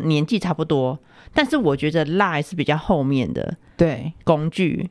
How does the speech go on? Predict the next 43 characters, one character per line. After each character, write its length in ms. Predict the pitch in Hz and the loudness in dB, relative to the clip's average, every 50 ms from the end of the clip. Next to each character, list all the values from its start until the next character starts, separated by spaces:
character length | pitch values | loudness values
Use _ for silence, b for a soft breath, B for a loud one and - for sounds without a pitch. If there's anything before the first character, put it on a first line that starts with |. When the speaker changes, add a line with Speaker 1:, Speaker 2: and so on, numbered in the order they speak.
| - _ _ | -12 _ _
Speaker 1:
但 140 | - 226 214 | 0 0 0
是 140 | 220 202 | 0 -2
他 420 | 165 135 - 180 185 180 180 175 180 | -4 -2 0 0 2 2 2 0 2
LINE 280 | 185 220 208 185 160 | 2 2 2 2 0
好 140 | 151 135 120 | -2 -4 -4
像 220 | 123 - 180 170 170 | -2 0 0 0 2
救 240 | - - 175 156 | 2 2 2 2
了 80 | 143 131 | 2 0
那 160 | 131 143 139 143 | 0 0 0 0
些 160 | - - 139 | 0 0 -2
不 160 | - - 160 | 0 0 -2
喜 160 | - - - | -2 -2 -2
欢 160 | - 135 120 | -2 0 0
用 160 | 127 131 - - | 2 2 2 2
email 380 | 117 117 117 123 123 107 - | 2 2 2 2 2 0 -2
的 140 | - - - | -4 -6 -8
人。 260 | - - - - - 160 - _ _ - | -8 -10 -10 -12 -16 -16 -18 _ _ 0
Speaker 2:
因 140 | - 311 359 | 0 2 4
为， 120 | 381 339 339 - _ | 2 2 0 -2 _
因 300 | 294 311 311 320 311 311 | 0 0 2 2 2 2
为 340 | 311 311 285 240 214 175 160 | 4 4 4 2 2 0 0
LINE 560 | 143 156 196 220 240 262 262 233 185 156 147 - | 0 0 2 2 2 2 0 0 -2 -4 -2 -2
可 200 | - - 170 175 | 0 2 2 2
以 160 | 190 202 202 | 2 0 0
很 260 | 165 160 165 147 151 | 2 2 2 2 0
直 160 | - - 165 | 0 0 -2
接 200 | 165 - 190 190 185 | 0 2 2 2 4
的 200 | - 185 151 156 | 2 0 0 -2
知 200 | - - - 190 | -2 -2 -2 2
道 180 | 185 208 180 165 | 2 2 0 0
你 320 | 165 165 165 160 151 143 | -2 -2 -2 0 0 0
是 280 | 131 - - - 247 226 | -2 -2 0 2 2 2
不 100 | - 165 | 2 0
是 160 | - - 208 | 0 0 0
读 240 | 202 - 180 165 165 | 0 2 0 2 2
到 140 | - 185 180 | 2 2 2
这 100 | - 175 | 2 0
个 80 | 170 | 0
讯 160 | 151 - 196 | 2 2 2
息 60 | 160 143 | 4 6
了。 80 | 202 | 6
Speaker 1:
而 80 | 226 - | 6 6
且 260 | - 262 294 220 180 | 4 4 4 4 4